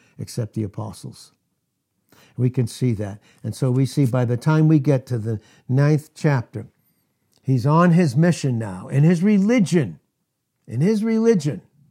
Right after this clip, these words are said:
Millions, millions because of wars. And we brought this out in John and James. The Holy Spirit brought it out to us, I should say, in James four, one through four.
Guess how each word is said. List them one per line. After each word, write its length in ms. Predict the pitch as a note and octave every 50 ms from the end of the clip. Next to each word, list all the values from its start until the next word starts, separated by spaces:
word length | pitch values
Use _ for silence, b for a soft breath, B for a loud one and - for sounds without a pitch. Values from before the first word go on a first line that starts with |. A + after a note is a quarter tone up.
| _ _ _ _ _ _ _ _ _ _ _ _ _ _ _ _ _ _ _ _ _ _ _ _ _ _ _ _ _ _ _ _ _ _ _ _ _ _ -
Millions, 800 | C3 C#3 D3 E3 F#3+ A3 A3+ A3 G3 D#3+ C3+ A#2+ A2 A2+ - - -
millions 760 | A#2 B2 C3+ C#3+ D3 E3 F#3 G#3+ G#3+ G3 D#3+ C3 A#2+ A2+ F#2+
because 340 | - C3+ A#2+ - D3 C3+ C#3+
of 160 | D3 B2+ B2+
wars. 340 | D3+ D#3+ D#3+ C#3+ B2+ G#2+ G#2
And 80 | A2
we 120 | A2 B2 C3
brought 320 | C3 C#3 C#3+ C#3 C#3 C#3
this 240 | - C#3 A#2+ - C3+
out 260 | C3+ B2+ A2+ - _ b b b b b b b b b b b b -
in 160 | A#2+ A#2+ A2
John 400 | A2 C3 C3 C3+ C3 C3 C#3 - _ - A#2+ A2+ - -
and 280 | B2+ A#2 A#2 A#2 A#2
James. 400 | G#2+ C3 C3+ C3 A#2 G#2 G2+ F#2+
The 100 | A2 A2+
Holy 220 | G#2 A#2+ B2+ B2+ B2+
Spirit 340 | B2+ - C3+ B2+ A#2+ A2+ -
brought 220 | B2 A#2+ A#2+ A#2
it 120 | A#2 A2+
out 200 | A#2 A#2 A2 G#2+
to 160 | - A2 G#2 G2+
us, 320 | G#2+ G#2+ - - - _ _ _ _ _ _ _ _ _ _ -
I 120 | A#2+ A#2
should 240 | - - - A2+ -
say, 300 | - - A2 G2+ G2+ G#2 b b b b b
in 160 | A#2+ A#2 A2
James 300 | A#2 C3 B2+ B2 A#2 -
four, 320 | - - D3 D3 C3+ B2
one 220 | A2+ B2 B2 A#2+ G#2+
through 240 | - - B2+ A#2+
four. 340 | - - C#3 B2+ A#2+ A2 A2